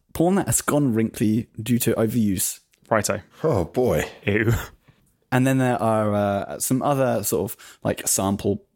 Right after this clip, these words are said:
Speaker 1: like, pots and just other junk in there.
Speaker 3: Jizz accoutrement. Um, what do the papers on the top of the cabinet say?
Speaker 1: Papers appear to be application forms.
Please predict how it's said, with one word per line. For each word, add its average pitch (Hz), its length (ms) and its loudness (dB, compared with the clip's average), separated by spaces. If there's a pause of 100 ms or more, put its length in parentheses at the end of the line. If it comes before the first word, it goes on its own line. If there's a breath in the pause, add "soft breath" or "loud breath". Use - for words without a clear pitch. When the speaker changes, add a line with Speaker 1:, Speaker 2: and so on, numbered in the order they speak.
(180)
Speaker 1:
like, - 420 -6
pots - 340 -4
and 95 300 -4
just - 300 -4
other 104 260 -2 (240)
junk 101 340 -4
in 101 140 -2
there. 101 300 -4 (180)
Speaker 3:
Jizz 113 420 2
accoutrement. 92 720 2 (200)
Um, 104 680 2 (140)
what 120 280 0
do 123 160 2
the 104 140 2
papers 110 480 -2
on 85 80 -2
the 80 60 -6
top - 260 -10
of - 80 -14
the - 60 -12
cabinet 80 440 -4 (240)
say? 78 300 -2 (220)
Speaker 1:
Papers 180 500 0
appear 151 300 0
to - 100 -2
be - 300 0
application 147 680 0
forms. 98 580 0